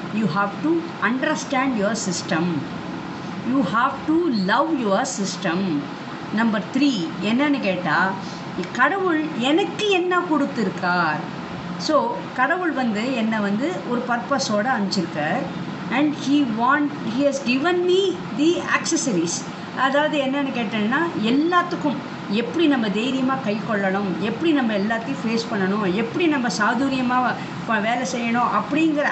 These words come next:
ஆக்சசரிஸோட கடவுள் அனுப்பிச்சிருக்கார். அது என்னது அப்படிங்கிறத நம்ம கவனிக்கணும். அப்படி நீங்க கவனிச்சீங்க, அப்படி நீங்க ஒரு பதில் கிடைச்சது அப்படின்னா, அதுல நீங்க கான்சன்ட்ரேஷன்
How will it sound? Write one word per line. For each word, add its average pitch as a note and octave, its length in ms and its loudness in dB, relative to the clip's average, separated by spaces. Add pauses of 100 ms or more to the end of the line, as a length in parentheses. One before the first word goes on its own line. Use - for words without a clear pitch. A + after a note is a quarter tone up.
(100)
ஆக்சசரிஸோட C#4 920 0
கடவுள் A#3 300 0
அனுப்பிச்சிருக்கார். F#3 600 0 (360)
அது A#3 200 2
என்னது G#3 760 2 (340)
அப்படிங்கிறத A#3 640 0 (1080)
நம்ம G#3+ 200 2
கவனிக்கணும். F3+ 640 0 (240)
அப்படி D#4+ 280 0
நீங்க D#4 220 4
கவனிச்சீங்க, A3+ 800 2
அப்படி A3 320 2
நீங்க C#4 240 2
ஒரு G#3 140 0
பதில் A#3+ 360 0
கிடைச்சது A3+ 460 0 (240)
அப்படின்னா, E3 500 2 (460)
அதுல F#4+ 480 2
நீங்க F4 280 2
கான்சன்ட்ரேஷன் C#4 880 0